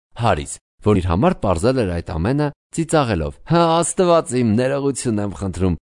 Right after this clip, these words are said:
իհարկե ես խառնում էի երկու երգերը, Ջենկիններին շփոթեցնում, դե, սկսեցինք»։ Երգում է։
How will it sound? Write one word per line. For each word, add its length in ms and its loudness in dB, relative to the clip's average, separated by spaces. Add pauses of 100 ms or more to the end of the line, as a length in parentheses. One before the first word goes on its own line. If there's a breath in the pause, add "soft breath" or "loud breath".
(140)
իհարկե 560 4
ես 180 2
խառնում 460 0
էի 140 0
երկու 320 0
երգերը, 500 0 (380)
Ջենկիններին 840 2
շփոթեցնում, 800 -4 (160)
դե, 240 2
սկսեցինք»։ 840 -2 (600)
Երգում 480 2
է։ 80 -10